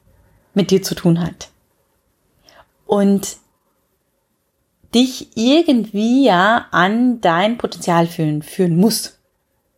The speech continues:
Weil, stell dir vor, du wüsstest schon vielleicht von klein auf, dass du in irgendwas, etwas besonders gut bist oder dass,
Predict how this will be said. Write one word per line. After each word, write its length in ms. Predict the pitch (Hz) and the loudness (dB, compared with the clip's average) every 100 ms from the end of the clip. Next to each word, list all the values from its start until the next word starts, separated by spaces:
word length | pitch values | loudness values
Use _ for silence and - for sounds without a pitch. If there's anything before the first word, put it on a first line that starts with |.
| _ - - - _ _ _ _ _ | _ -20 -20 -20 _ _ _ _ _
Weil, 460 | - 185 202 226 - | -2 2 4 2 -2
stell 240 | - 214 202 | -6 -2 0
dir 100 | 196 | 0
vor, 200 | 254 349 | 2 2
du 280 | 277 208 - _ _ _ _ _ - | 0 -4 -10 _ _ _ _ _ -12
wüsstest 600 | 190 226 285 247 233 - | -4 0 0 -2 -4 -2
schon 200 | 208 208 | -2 -2
vielleicht 340 | 196 196 202 | -2 -2 -4
von 220 | 202 190 | -8 -8
klein 420 | - 220 277 339 | -4 -2 0 -2
auf, 380 | - 247 254 262 | 0 2 2 0
dass 280 | 202 208 - | -2 -2 -2
du 340 | 233 233 254 - _ _ _ _ _ _ _ _ _ _ _ _ _ _ _ | -4 -4 -4 -8 _ _ _ _ _ _ _ _ _ _ _ _ _ _ _
in 160 | - 214 | -8 -2
irgendwas, 400 | 254 254 233 - - | -2 0 -2 -4 -8
etwas 300 | - 214 214 | -6 -6 -8
besonders 540 | 202 226 220 220 - _ _ _ _ _ _ | -4 -2 -2 -6 -10 _ _ _ _ _ _
gut 300 | - 311 - | 2 2 2
bist 260 | - 160 - | -4 -4 -4
oder 280 | 190 196 170 - - - _ _ _ _ _ _ _ _ _ _ _ | 0 2 0 -10 -20 -20 _ _ _ _ _ _ _ _ _ _ _
dass, 400 | 220 208 - - | 0 0 -2 -10